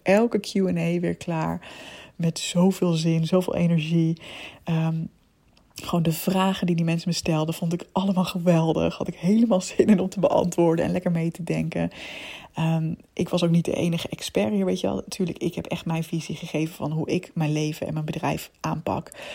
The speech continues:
Maar het was ook heel erg een gezamenlijk iets. Eh, het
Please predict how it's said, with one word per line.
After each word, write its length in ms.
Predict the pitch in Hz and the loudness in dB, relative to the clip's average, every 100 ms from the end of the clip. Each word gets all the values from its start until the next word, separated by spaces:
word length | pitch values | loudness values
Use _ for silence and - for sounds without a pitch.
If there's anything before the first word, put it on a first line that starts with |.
| - - | -16 -4
Maar 360 | 165 165 160 | 0 0 0
het 100 | 165 | -2
was 200 | 165 170 | -2 -4
ook 120 | 170 | -4
heel 200 | 160 180 | -2 -2
erg 160 | 180 175 | -2 -4
een 80 | 165 | -8
gezamenlijk 880 | - 151 - 151 175 214 208 208 - | -6 -6 -4 -2 -2 0 -2 -4 -6
iets. 420 | 214 262 - - - - - - - | -2 -2 -2 -10 -14 -20 -20 -20 -10
Eh, 220 | 165 165 175 | -6 -4 -4
het 280 | 170 175 | -4 -4